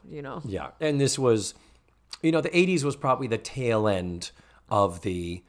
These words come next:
Speaker 2: wives looking the other way. The wives know, but they
Speaker 1: Yeah.
Speaker 2: pretend they don't know. That was such a common thing.
Speaker 1: Yeah, it's crazy.
Speaker 2: Pre-, pre, pre-women's lib, obviously.
Speaker 1: Mm-hmm.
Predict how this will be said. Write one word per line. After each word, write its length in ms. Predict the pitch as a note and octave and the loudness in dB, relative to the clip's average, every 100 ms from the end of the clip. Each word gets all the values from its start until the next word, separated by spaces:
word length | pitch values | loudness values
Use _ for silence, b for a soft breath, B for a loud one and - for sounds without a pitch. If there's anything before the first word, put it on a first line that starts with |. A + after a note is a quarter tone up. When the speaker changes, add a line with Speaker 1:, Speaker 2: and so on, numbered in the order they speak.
| _ - | _ -14
Speaker 2:
wives 540 | G#2 G2 F#2+ F#2 E2+ | -2 0 2 0 -2
looking 320 | G#2 - G2+ | -4 -4 -4
the 100 | G2 | 0
other 180 | F#2+ F#2 | 0 0
way. 220 | F2+ E2 | -2 -4
The 100 | E2+ F#2 | -8 -6
wives 460 | F2+ F#2 F2+ F2 | -4 -4 -6 -8
know, 380 | G2 G2+ G2 F#2 | -6 -2 0 -2
but 200 | F2+ F2 | -4 -8
they 160 | G2+ F2+ | -8 -6
Speaker 1:
Yeah. 180 | F2 | -8
Speaker 2:
pretend 380 | F#2+ - F#2 F2 | -10 -12 -12 -10
they 120 | F2 | -10
don't 200 | E2 E2+ F#2+ | -12 -14 -14
know. 180 | E2+ | -14
That 240 | F2 F2+ G2+ | -12 -12 -10
was 140 | F#2 | -8
such 240 | - G#2+ A2+ | -6 -4 -6
a 40 | |
common 460 | - - G2 F#2 F2+ | -8 -8 -8 -8 -10
thing. 440 | - G2 F2+ F2 - | -8 -10 -10 -14 -14
Speaker 1:
Yeah, 200 | D3 C#3 | -14 -14
it's 100 | - | -14
crazy. 240 | E3 D#3+ | -12 -4
Speaker 2:
Pre-, 140 | D#3 - | -4 0
pre, 240 | D#3+ C3 | 0 0
pre-women's 680 | B2+ - D#3 G2+ F2+ E2 F#2+ | -2 0 2 2 0 -4 -6
lib, 300 | G2 D#2 F2 | -6 -8 -10
obviously. 520 | F2 E2+ F2 - F2+ - | -12 -10 -10 -10 -10 -12
Speaker 1:
Mm-hmm. 340 | F#3 E3+ D#3 | -12 -10 -10